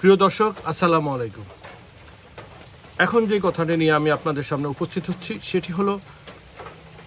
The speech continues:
সাবেক পলায়নপর শে-, প্রধানমন্ত্রী শেখ হাসিনা।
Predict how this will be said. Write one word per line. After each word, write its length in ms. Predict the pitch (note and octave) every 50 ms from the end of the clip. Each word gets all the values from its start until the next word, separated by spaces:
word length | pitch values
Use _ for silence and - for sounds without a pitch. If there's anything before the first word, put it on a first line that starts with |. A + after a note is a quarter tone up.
| - - -
সাবেক 400 | - - - E3 D#3+ E3+ F#3+ F#3+ - -
পলায়নপর 540 | - E3+ E3 E3 E3 D#3 D#3 C3+ E3 E3 F#3+ G3+ G3 - - - - - - - - - - - - - - - -
শে-, 200 | - - - - - - - - - - -
প্রধানমন্ত্রী 560 | - D#3 D3 C3 F3 G3+ G#3 G3+ F3 C#3 C#3 B2
শেখ 220 | - E3 D#3 -
হাসিনা। 320 | C3+ B2+ - B2 G#2+ F2+